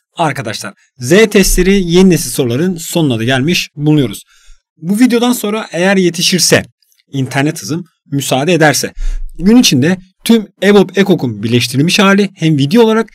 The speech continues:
hem de P D F olarak atmayı düşünüyorum arkadaşlar. Ve de hiç vakit kaybetmeden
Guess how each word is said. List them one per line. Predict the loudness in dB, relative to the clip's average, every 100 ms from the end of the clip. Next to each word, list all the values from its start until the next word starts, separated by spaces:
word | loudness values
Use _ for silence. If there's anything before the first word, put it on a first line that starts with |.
| _
hem | -2 2
de | 2
P | 0 0
D | 2
F | 2 0
olarak | -4 -6
atmayı | -4 -2 0 0 0 -4 _ -4
düşünüyorum | -2 -2 -2 -2 -2 -4 _ _
arkadaşlar. | -10 -10 -8 -8 -6 -6 -4
Ve | -4 -2
de | 0 -2 -4 -8 -12 _ -10
hiç | -8 -6
vakit | -8 -8
kaybetmeden | -10 -10 -10 -10